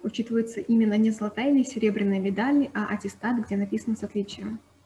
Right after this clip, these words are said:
А где можно посмотреть список всех перечневых олимпиад на социологию? А, ну, его можно посмотреть на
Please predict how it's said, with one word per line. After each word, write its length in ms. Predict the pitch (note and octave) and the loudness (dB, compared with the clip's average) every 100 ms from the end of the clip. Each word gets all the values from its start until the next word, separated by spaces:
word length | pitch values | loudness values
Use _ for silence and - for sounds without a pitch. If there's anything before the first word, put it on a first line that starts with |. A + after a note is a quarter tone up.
| _ _ _ _ _ _ _ _ _ _ - _ _ _ - | _ _ _ _ _ _ _ _ _ _ -20 _ _ _ 0
А 180 | G#3+ | 2
где 200 | G#3 G#3+ | 2 4
можно 220 | C#4 D#4+ B3 | 4 4 2
посмотреть 240 | - A3+ | 2 -4
список 280 | - A3 G#3 | -2 -4 -4
всех 140 | G#3+ | -8
перечневых 500 | - G#3 - G#3 G#3 - - | -2 -4 -2 -2 -2 -4 -8
олимпиад 420 | G#3+ G#3+ G3+ G#3+ | -2 0 0 -2
на 80 | G#3 | -4
социологию? 760 | G3+ G#3+ G3+ F#3+ G3+ A3 C#4 F4+ - - _ _ _ _ _ _ | -6 -8 -8 -6 -4 -2 -2 -4 -10 -20 _ _ _ _ _ _
А, 320 | A3 G3+ G3+ - _ _ | -2 0 -2 -6 _ _
ну, 120 | A#3+ B3 | 2 4
его 160 | C4 | 4
можно 280 | A#3 A3+ A3+ | 4 4 0
посмотреть 500 | A3 A3 G#3+ G#3+ G#3 | 2 0 2 0 0
на 460 | G#3 G3+ G3+ G3 | 0 0 -2 -4